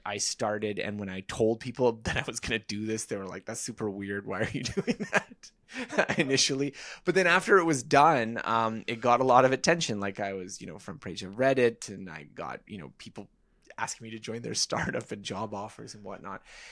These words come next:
And that was really, like, the start of a journey for me in, like, venturing into, oh, you know, if you just wanna learn X, you can do it. Like, you can just do it. Like, there's no, "Oh, I have to go to this elite school and pay millions of dollars," or, "I don't have to," you know, have,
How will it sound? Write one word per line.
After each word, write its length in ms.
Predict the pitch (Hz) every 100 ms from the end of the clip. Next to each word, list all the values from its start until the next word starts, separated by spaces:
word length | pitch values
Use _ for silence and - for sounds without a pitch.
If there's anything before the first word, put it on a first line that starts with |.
| - _
And 360 | 120 113 110 113
that 200 | 139 139
was 160 | 135
really, 280 | 120 123 120
like, 240 | 113 104 -
the 80 |
start 460 | 95 - 120 104 -
of 100 | 107
a 40 |
journey 360 | 101 107 107 104
for 140 | -
me 280 | 98 92 90
in, 120 | 82
like, 240 | 95 87 73
venturing 440 | 104 101 - 104
into, 380 | 98 98 98 92 -
oh, 340 | 196 147 92
you 120 | 107
know, 160 | 107 95
if 160 | 104 127
you 100 | 131
just 240 | 151 120
wanna 340 | 101 104 107
learn 340 | 98 107 113 107 -
X, 480 | 110 113 - - - _ _ -
you 140 | 147
can 160 | - 113
do 180 | 165
it. 160 | 95 - - -
Like, 200 | 117 107
you 100 | 139
can 120 | 131
just 260 | 120 110 -
do 200 | 131 127
it. 140 | -
Like, 140 | 104 104
there's 180 | 117 113
no, 480 | 135 135 127 120 110
"Oh, 140 | 139 135
I 80 | 117
have 200 | 123 -
to 60 |
go 200 | 117 120
to 80 | 113
this 220 | 110 110 -
elite 280 | 104 107
school 300 | - - 104
and 100 | 101
pay 200 | - 107
millions 440 | 98 92 98 98 98
of 80 | 90
dollars," 400 | 92 95 98 101
or, 100 | 95 - - -
"I 100 | 117
don't 140 | 110
have 300 | 110 104 -
to," 280 | 110 107 104
you 140 | 98
know, 120 | 101
have, 200 | 98 107